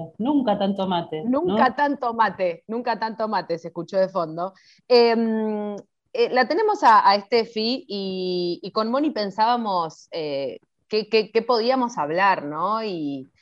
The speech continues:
Speaker 2: y por dónde podíamos empezar a, a indagar y a pensar, eh, como mujeres, eh, que, que,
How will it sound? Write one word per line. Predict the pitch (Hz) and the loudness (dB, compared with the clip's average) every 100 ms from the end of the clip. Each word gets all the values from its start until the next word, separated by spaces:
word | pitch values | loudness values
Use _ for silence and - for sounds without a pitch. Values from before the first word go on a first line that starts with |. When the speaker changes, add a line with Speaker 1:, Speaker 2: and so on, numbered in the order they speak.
| _ | _
Speaker 2:
y | - | -6
por | 170 165 | -2 0
dónde | 196 240 240 | 0 0 2
podíamos | 185 170 208 214 196 | 2 0 -2 -4 -6
empezar | 175 156 151 196 196 | -6 -8 -4 -2 2
a, | 180 - | 4 2
a | 147 | -2
indagar | 156 139 147 208 226 208 170 | -4 -4 0 4 4 4 0
y | 156 139 | -6 -6
a | 131 | -6
pensar, | 147 147 - 190 196 180 165 _ _ - | -6 -8 0 2 2 0 -6 _ _ -2
eh, | 156 151 | 0 0
como | 151 156 156 147 143 139 135 | 0 -2 0 -2 0 0 -2
mujeres, | 147 143 208 208 208 196 - - | -4 -4 0 0 0 -4 -10 -8
eh, | 143 135 131 127 123 - | -4 0 0 0 -2 -6
que, | 131 | -8
que, | - 131 | -8 -10